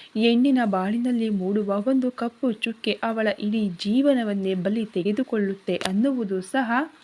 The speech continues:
ಅಷ್ಟೇ ಸತ್ಯ. ಅದು ಅಲ್ಲದೆ ನೀವು ನಮ್ಮ ಒಳ್ಳೆಯದಕ್ಕೆ ಈ ನಿರ್ಧಾರ ತೆಗೆದುಕೊಂಡಿರ್ತೀರಿ. ಇನ್ನೇನಿದ್ರೂ ಆ ನಿಮ್ಮ ಮೊಮ್ಮಗಳ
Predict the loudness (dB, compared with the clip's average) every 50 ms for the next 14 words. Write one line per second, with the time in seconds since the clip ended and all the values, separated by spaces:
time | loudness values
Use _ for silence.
0 | -20 -20 -20 -20 _ _ -20 -20 -20 _ -4 0 0 0 0 -2 0 0 0 0
1 | 0 -4 -4 -6 -6 -6 -6 -6 -4 -4 -4 -4 -4 -2 0 2 4 4 2 2
2 | 2 0 2 2 0 2 2 2 0 0 -2 -6 -8 0 4 4 6 6 6 4
3 | 4 2 4 2 2 2 0 0 0 0 0 0 0 0 0 0 -2 -2 -6 -4
4 | -6 -6 -2 -2 -2 0 0 0 0 0 -2 -4 -4 -4 -2 -2 -4 -2 -2 -4
5 | -4 -4 -4 -4 -4 -4 -2 -2 -2 -2 -2 -4 -4 -6 -4 -2 -2 -2 -2 -4
6 | -6 -8 -18 -20 -20 -20 -20 _ _ _ _ _ -4 -2 -2 -2 -2 -2 0 2
7 | 4 4 2 2 2 0 0 0 0 -2 -8 -16 _ _ -4 0 0 2 4 4
8 | 4 4 4 2 2 0 0 0 0 0 0 0 0 -2 -2